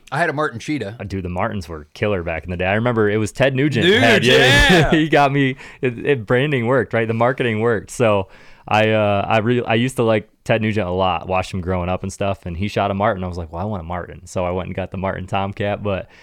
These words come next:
Speaker 2: after that, it was a Hoyt for a little bit, and then I had a Matthews Q thirty-two, like, the solo cam. And
Speaker 1: Q thirty-two? What
Speaker 2: Oh.
Speaker 1: year would that have been? 'Cause I'm not
Speaker 2: Oh,
Speaker 1: familiar.
Speaker 2: that would have been, like,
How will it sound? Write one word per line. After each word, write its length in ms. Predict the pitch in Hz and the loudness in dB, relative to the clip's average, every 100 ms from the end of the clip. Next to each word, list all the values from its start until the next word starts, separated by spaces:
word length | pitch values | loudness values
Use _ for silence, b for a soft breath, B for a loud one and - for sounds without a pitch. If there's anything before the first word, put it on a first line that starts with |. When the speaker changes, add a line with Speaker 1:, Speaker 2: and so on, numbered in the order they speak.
| B | B
Speaker 2:
after 260 | - 107 123 | -2 0 2
that, 140 | 110 113 | 0 2
it 40 | |
was 100 | 107 | 0
a 60 | 110 | -2
Hoyt 280 | 101 101 - | -2 -2 -4
for 120 | 104 | -4
a 40 | |
little 200 | 98 95 | -2 -2
bit, 220 | 95 98 | -2 -4
and 80 | 95 | -4
then 80 | 98 | -4
I 40 | 101 | -4
had 100 | 98 | -4
a 20 | |
Matthews 440 | 95 92 101 92 - | -4 -4 -4 -8 -8
Q 200 | - 95 | -10 -6
thirty-two, 520 | 98 92 87 95 95 | -4 -6 -6 -6 -4
like, 160 | 90 | -6
the 60 | - | -10
solo 340 | - 92 95 | -8 -6 -4
cam. 300 | 101 101 101 | -4 -4 -4
And 80 | 107 - _ _ _ | -8 -12 _ _ _
Speaker 1:
Q 260 | - - 147 185 | -20 -14 -10 -10
thirty-two? 1040 | 160 139 _ 131 _ _ 120 110 90 80 _ | -10 -20 _ -20 _ _ -20 -20 -20 -20 _
What 140 | - | -6
Speaker 2:
Oh. 60 | 208 | -6
Speaker 1:
year 160 | 196 | -6
would 140 | 185 135 | -6 -4
that 160 | 127 | -2
have 80 | 127 | -4
been? 100 | 104 | -8
'Cause 100 | - 117 | -8 -4
I'm 100 | 127 | -4
not 120 | 127 | -4
Speaker 2:
Oh, 40 | |
Speaker 1:
familiar. 380 | 117 110 120 90 | -6 -8 -8 -6
Speaker 2:
that 140 | 98 98 | -4 -4
would 100 | 92 | -4
have 60 | |
been, 220 | 90 90 | -6 -8
like, 360 | 87 82 80 - | -8 -8 -10 -16